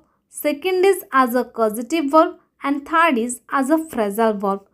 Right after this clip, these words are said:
ସୋ, ଆଜିର ଭିଡ଼ିଓରେ ଆମେ ୱାନ୍ ବାଇ ୱାନ୍ ଡିସ୍କସ୍ କରିବା। ଫାଷ୍ଟ ଇଜ୍ ୟୁଜ୍ ଅଫ୍ ମେକ୍ ଆଜ୍ ଅ ମେନ୍ ଭର୍ବ। ସୋ, ଚାଲନ୍ତୁ ଦେଖିବା ମେକ୍କୁ ଆମେ ମେନ୍ ଭର୍ବ ପରି କେମିତି ବ୍ୟବହାର କରିବା।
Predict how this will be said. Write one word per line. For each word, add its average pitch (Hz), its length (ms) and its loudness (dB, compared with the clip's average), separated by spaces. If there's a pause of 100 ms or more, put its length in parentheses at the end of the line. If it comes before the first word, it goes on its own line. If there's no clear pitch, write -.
(240)
ସୋ, - 140 -4
ଆଜିର 262 420 2
ଭିଡ଼ିଓରେ 349 340 2
ଆମେ 359 200 2
ୱାନ୍ 269 440 2
ବାଇ 320 160 4
ୱାନ୍ 262 420 0
ଡିସ୍କସ୍ 226 440 -4
କରିବା। 208 300 -6 (680)
ଫାଷ୍ଟ 370 360 6
ଇଜ୍ 226 180 -2 (460)
ୟୁଜ୍ 330 400 -4
ଅଫ୍ 381 240 0
ମେକ୍ 247 240 0 (160)
ଆଜ୍ 240 240 0
ଅ 285 80 4
ମେନ୍ 202 360 0
ଭର୍ବ। 190 200 -4 (460)
ସୋ, - 40 -4
ଚାଲନ୍ତୁ 330 500 2
ଦେଖିବା 285 440 0
ମେକ୍କୁ 285 540 -2
ଆମେ 262 260 2
ମେନ୍ 233 320 0
ଭର୍ବ 349 240 2
ପରି 359 180 2 (160)
କେମିତି 269 320 2
ବ୍ୟବହାର 208 420 0
କରିବା। 196 360 -4